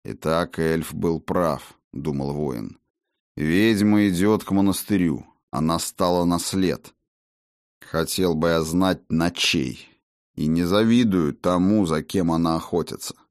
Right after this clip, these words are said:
Остается только надеяться, что до монастыря я доберусь раньше, чем она. Я все же ее слегка задел».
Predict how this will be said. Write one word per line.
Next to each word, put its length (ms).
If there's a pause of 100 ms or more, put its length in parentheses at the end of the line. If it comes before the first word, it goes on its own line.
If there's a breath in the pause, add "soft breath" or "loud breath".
(1080)
Остается 800
только 400
надеяться, 760
что 300
до 120
монастыря 920
я 240
доберусь 560
раньше, 440
чем 320
она. 360 (300)
Я 100
все 260
же 140
ее 180
слегка 600
задел». 600